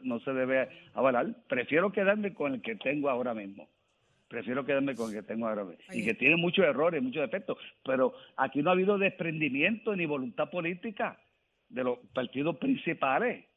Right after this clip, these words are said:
Speaker 1: Eso es lo que yo he dicho, ¿sabes? Tenemos que tratar de buscar que todos los partidos l-, lo apoyen. Y yo creo que yo estaba llegando a un punto que podía lograrlo. Pero los dos principales, incluyendo, eh,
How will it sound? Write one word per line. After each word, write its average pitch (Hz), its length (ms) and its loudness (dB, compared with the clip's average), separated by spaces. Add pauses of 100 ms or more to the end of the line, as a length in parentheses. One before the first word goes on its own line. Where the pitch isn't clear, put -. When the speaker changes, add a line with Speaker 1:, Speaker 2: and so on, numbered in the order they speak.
(420)
Speaker 1:
Eso 107 260 -8
es 151 40 0
lo 165 100 0
que 165 140 -4
yo 160 260 2 (400)
he 135 140 -2
dicho, 160 400 -2
¿sabes? 160 360 0
Tenemos 110 480 -4
que 175 340 2 (200)
tratar 123 440 0
de 165 420 0 (180)
buscar 123 480 -2 (440)
que 113 280 -4 (260)
todos 143 300 2
los 160 120 0
partidos 151 640 0
l-, 143 100 -2 (240)
lo 143 160 4
apoyen. 147 720 -2 (400)
Y 113 140 -6
yo 110 180 -2
creo 156 220 2
que 180 160 0
yo 147 120 2
estaba 165 280 2
llegando 170 400 0
a - 40 -4
un 160 60 -10
punto 196 300 -4
que 147 120 -6
podía 127 280 -2
lograrlo. 143 420 -2
Pero 202 320 2 (220)
los 120 220 -4
dos 147 160 -4
principales, 196 840 0 (480)
incluyendo, 113 580 -8
eh, 110 460 -10